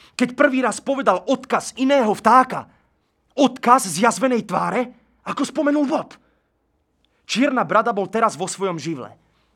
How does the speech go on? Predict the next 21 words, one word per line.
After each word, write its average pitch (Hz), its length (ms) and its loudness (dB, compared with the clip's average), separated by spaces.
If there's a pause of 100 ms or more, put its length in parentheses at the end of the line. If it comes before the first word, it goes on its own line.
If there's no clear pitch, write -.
(140)
Len 254 160 4
čo 240 80 -4
počul 233 320 -2
meno 208 240 -4
zjazvená 202 480 0
tvár, 180 400 -2 (320)
znovu 247 400 0
zamával 240 400 2
krídlami. 180 480 -4 (600)
"Nikdy 587 540 4 (120)
nedám 571 480 10 (160)
pijavici 523 640 6
ľahkú - 420 2
šancu," 453 480 2 (480)
zaškriekal. 151 720 -4 (640)
"To - 100 -2
je - 140 2 (180)
isté - 480 2 (320)
ako - 260 4 (120)
olovená 539 580 8 (140)
rúra." 587 380 10